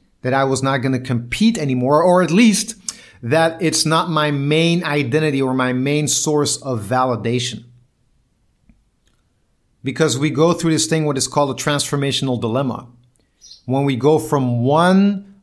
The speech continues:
level in our life and we see the next level in our life, it's time to transform. But before we get there, we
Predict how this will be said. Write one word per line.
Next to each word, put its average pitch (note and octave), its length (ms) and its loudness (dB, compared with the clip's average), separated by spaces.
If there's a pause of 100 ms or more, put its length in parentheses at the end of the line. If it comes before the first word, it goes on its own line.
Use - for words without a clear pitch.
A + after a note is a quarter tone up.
level B2 360 0
in B2 100 0
our A#2 120 0
life G#2+ 460 -6 (560)
and B2+ 160 0
we C3+ 100 0
see F#3+ 440 2
the E3+ 100 2
next E3+ 420 -2
level A#2+ 260 0
in A2 120 -2
our G#2+ 120 -6
life, A2+ 360 -14 (760)
it's - 240 -4
time D#3+ 400 -2
to D#3 120 -6
transform. C#3+ 800 -4 (720)
But A#2 260 -4
before A#3+ 560 -2
we G#3+ 120 2
get A3 360 0
there, B2+ 260 0
we D#3+ 440 -4